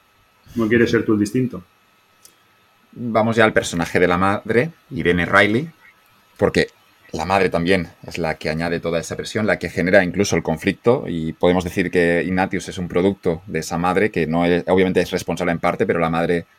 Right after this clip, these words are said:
Speaker 2: tiene gran parte de culpa de lo que ocurre, y lo que vemos al principio de la novela, sin hacer muchos spoilers, pero la madre de algún modo es esclavo de Ignatius, y la madre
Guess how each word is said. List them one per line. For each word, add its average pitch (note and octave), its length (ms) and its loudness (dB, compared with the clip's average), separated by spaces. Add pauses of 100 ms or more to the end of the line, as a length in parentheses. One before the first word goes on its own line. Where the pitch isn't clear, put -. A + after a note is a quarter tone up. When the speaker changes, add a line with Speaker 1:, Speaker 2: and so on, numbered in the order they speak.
Speaker 2:
tiene F2 200 -2
gran E2+ 160 0
parte E2+ 240 -2
de F2 80 -2
culpa G2+ 260 0
de G2 80 2
lo F#2 120 0
que F#2+ 80 -2
ocurre, B2+ 380 -2 (500)
y A2+ 100 4
lo G2+ 140 6
que G2+ 100 6
vemos B2 220 8
al - 40 4
principio G#2+ 200 4
de G#2 60 4
la G#2+ 80 2
novela, G#2+ 340 8 (240)
sin - 180 -6
hacer F#2 180 0
muchos F#2 240 -4
spoilers, A2 400 4
pero D#2+ 200 -2
la D#2 100 -2
madre F#2 320 4
de E2+ 80 2
algún F2 180 -2
modo F#2 280 2
es E2+ 240 -4
esclavo F#2 440 0
de F#2 80 2
Ignatius, G#2+ 440 -4
y A#2+ 40 -4
la G2+ 100 0
madre A#2 360 4